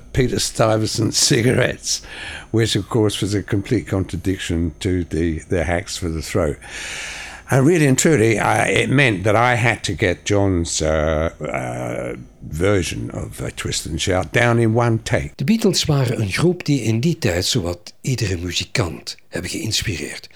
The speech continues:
Speaker 2: Ook Raymond van het Groene Woud. Op school was hij een twijfelgeval.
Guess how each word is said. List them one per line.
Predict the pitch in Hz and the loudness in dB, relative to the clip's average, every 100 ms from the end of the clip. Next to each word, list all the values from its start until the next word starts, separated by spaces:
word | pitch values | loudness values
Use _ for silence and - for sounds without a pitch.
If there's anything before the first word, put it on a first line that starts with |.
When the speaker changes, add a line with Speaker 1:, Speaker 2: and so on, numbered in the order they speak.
| - - - - | -20 -20 -20 -10
Speaker 2:
Ook | - 131 - | 0 0 2
Raymond | 104 90 82 78 | 0 0 -2 -4
van | 85 | -6
het | 92 | -4
Groene | - 90 60 | -4 -6 -6
Woud. | - - - - - - | -10 -14 -18 -20 -20 -8
Op | - | -4
school | - 240 208 | 0 4 4
was | 127 | 4
hij | 107 | 2
een | 92 | 0
twijfelgeval. | - 143 151 151 127 127 139 131 | 0 0 2 0 -2 0 0 -2